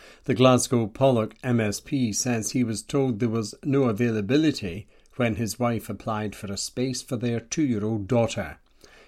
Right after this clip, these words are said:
He says applications submitted by friends and family for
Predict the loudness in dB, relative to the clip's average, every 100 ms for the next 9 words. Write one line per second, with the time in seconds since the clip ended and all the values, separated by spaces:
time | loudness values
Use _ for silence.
0 | _ -2 0 0 -2 -4 -8 -8 -6 -6
1 | -4 -2 -2 -4 -4 -4 -4 -2 0 0
2 | -2 -4 -4 -4 -4 -2 -2 -2 -4 -6
3 | -6 -2 -2 -2 -4 -6 -4 -4